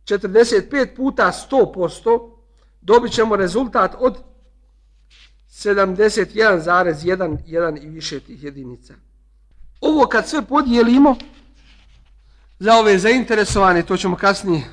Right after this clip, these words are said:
pojasniti i dati, jeste. To je odnos kopna i mora, tačno ćemo dobiti, ovaj, tu razliku. Odnos, e, mora i kopna,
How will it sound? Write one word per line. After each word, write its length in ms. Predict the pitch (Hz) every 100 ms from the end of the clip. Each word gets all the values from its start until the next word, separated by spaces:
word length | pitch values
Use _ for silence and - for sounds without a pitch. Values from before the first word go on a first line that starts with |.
| -
pojasniti 640 | 180 196 202 202 170 160 - _ _ _ _ _ _ _
i 140 | 190 185
dati, 340 | 220 220 190
jeste. 320 | 196 196 165
To 180 | 147 247
je 160 | 233 240
odnos 280 | 254 196
kopna 320 | - 240 240 202
i 100 | 190
mora, 240 | 254 220
tačno 340 | 196 254 247
ćemo 280 | 220 220 196
dobiti, 440 | 180 240 233 233 196 - - -
ovaj, 420 | 175 190 175 165 - - -
tu 360 | - 254 190 - -
razliku. 640 | 185 185 185 175 170 196 220
Odnos, 420 | 247 208 - -
e, 40 | - - _ _ - 160 156 156 151 139 - - - - - -
mora 360 | 175 208 226 185
i 100 | 170
kopna, 480 | - 240 233 214